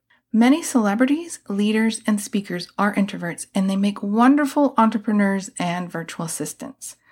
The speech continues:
Running a home-based business gives introverts the freedom to use their energy wisely and gives them the option of creating a business that works for them.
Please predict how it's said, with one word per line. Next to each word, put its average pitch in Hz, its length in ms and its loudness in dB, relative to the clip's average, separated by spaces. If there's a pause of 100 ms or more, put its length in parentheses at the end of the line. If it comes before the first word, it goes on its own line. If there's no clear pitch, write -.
(280)
Running 233 400 6
a 226 60 2
home-based 196 580 -2
business 170 360 -4
gives 175 220 -6
introverts 247 640 2
the 196 140 -4
freedom 247 560 2
to 240 160 -4
use 226 400 2
their 220 300 0
energy 196 480 2
wisely 175 640 -8 (340)
and 202 160 0
gives 269 280 2
them 311 180 6
the 269 180 4
option 202 320 0
of 196 160 -4
creating 202 540 2
a 190 80 -2
business 220 640 2
that - 260 -4
works 175 440 -8
for 180 280 -6
them. 156 380 -8